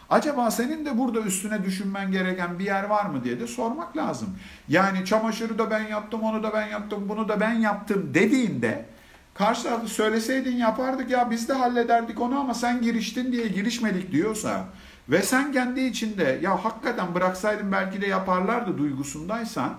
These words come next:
sen niye her şeye atladıyorsun? Sen niye bunları üstüne almak zorunda hissediyorsun kendini? Bunu bir düşünmekte fayda var. Yani bugün çocuğunla üç saat oyun oynamazsan,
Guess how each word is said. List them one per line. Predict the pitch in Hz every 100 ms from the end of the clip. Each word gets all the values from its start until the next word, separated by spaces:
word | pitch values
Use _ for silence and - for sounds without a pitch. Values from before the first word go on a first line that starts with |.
| - - - -
sen | - 220 269
niye | 392
her | 370 302
şeye | 254 208 175
atladıyorsun? | 165 - 156 131 131 123 - 143 277 151 123
Sen | - 208 302
niye | 285 262
bunları | 233 208 196 160
üstüne | 156 - 165
almak | 143 147 180 185
zorunda | 143 139 127
hissediyorsun | 123 127 147 123 110 - 113
kendini? | 151 131 113 196 - - - -
Bunu | 131 185
bir | 180
düşünmekte | 147 - 123 120 214
fayda | 202 208 214 226
var. | 147
Yani | 113 143 165 160 160 - - -
bugün | 160 254 240
çocuğunla | 214 185 190 220 214
üç | 214 233
saat | - 220 208
oyun | 202 196
oynamazsan, | 208 185 185 185 196 185 123